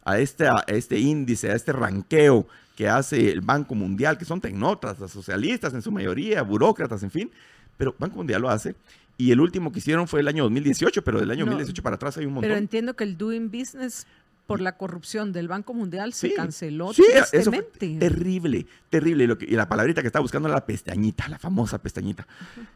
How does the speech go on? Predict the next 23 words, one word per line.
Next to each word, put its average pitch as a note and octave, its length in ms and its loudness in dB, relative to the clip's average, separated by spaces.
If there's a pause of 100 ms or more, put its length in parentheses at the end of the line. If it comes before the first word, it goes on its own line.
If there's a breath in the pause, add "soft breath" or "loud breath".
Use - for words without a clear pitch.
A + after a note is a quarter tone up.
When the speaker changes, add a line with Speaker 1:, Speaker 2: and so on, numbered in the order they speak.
(100)
Speaker 1:
Le, A2 160 -4 (140)
a, C3+ 100 -6 (100)
en D3 140 0
el C3+ 140 2
doing F#3 240 -2
business F3+ 300 -6
había D#4+ 120 -4
una G4+ 100 -6
pestañita G#3 480 -4
que E3+ 120 -6
nadie, F#3 320 0 (120)
nadie, G#3 400 0
muy, D#3+ 420 -4
o D3+ 60 0 (140)
muy G#3+ 140 4
poca D#4+ 200 -2
gente, G#3 200 -2
yo F3+ 60 2
no F3+ 100 0
lo E3 100 2
veía E3 160 2
en F3+ 60 -4
Guatemala, D#3+ 400 -2